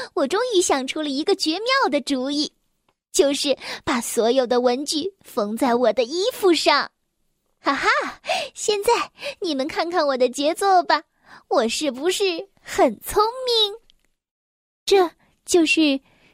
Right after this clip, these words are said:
小机灵洛拉的故事。小乖乖，今天的故事就讲到这儿了。如果你想听到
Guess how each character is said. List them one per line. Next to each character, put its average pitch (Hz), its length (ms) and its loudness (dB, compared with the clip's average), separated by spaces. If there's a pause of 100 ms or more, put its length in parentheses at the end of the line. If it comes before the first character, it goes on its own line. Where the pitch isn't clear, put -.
小 226 360 0
机 320 260 0
灵 294 360 0 (440)
洛 320 340 4
拉 370 320 0
的 370 140 0
故 311 320 2
事。 277 340 -4 (720)
小 226 180 2
乖 262 140 -2
乖， 320 260 2 (320)
今 359 180 2
天 359 140 2
的 311 100 2
故 302 220 2
事 269 280 0 (100)
就 330 120 2
讲 202 280 -2
到 311 160 4
这 302 120 2
儿 254 140 4
了。 214 180 2 (500)
如 311 140 4
果 285 220 4
你 254 160 2
想 220 180 0
听 311 220 -2
到 294 240 2